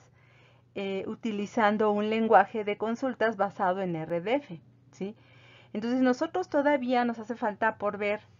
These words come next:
bueno, ¿y cómo se consultan las ontologías? Apenas hemos estado viendo, pues, cómo se arman, qué es lo que se puede hacer con ellas, cómo se hacen las definiciones. Pero bueno, y, y las que ya existen,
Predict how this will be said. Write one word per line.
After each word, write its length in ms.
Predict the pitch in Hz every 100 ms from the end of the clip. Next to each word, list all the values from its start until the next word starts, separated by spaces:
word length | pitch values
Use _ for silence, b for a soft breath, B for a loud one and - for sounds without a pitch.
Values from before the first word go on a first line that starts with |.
| _
bueno, 200 | 220 233 -
¿y 100 | 220
cómo 300 | - 269 330
se 180 | 320 247
consultan 580 | 202 196 220 196 196 185
las 180 | 180
ontologías? 600 | 196 180 180 170 262 220 - B B B
Apenas 420 | 190 190 240 247 247
hemos 220 | 226 226
estado 420 | 202 220 208 214
viendo, 440 | 208 214 208 196
pues, 120 | 180 -
cómo 320 | - 233 214
se 260 | - 180
arman, 600 | 170 208 240 240 220 214 220
qué 140 | 220
es 80 | 214
lo 100 | 214
que 80 | 202
se 120 | 196
puede 220 | - 196
hacer 280 | 190 202 196
con 180 | 196 220
ellas, 280 | 240 208
cómo 200 | - 240
se 80 | 262
hacen 220 | 262 247
las 160 | 226 190
definiciones. 640 | 185 190 185 175 135 208 - B B B B B -
Pero 220 | 202 202
bueno, 220 | 202 247 269
y, 100 | -
y 100 | 214
las 260 | 208 202
que 120 | - 226
ya 120 | 262
existen, 760 | 269 - 294 - 294 285 285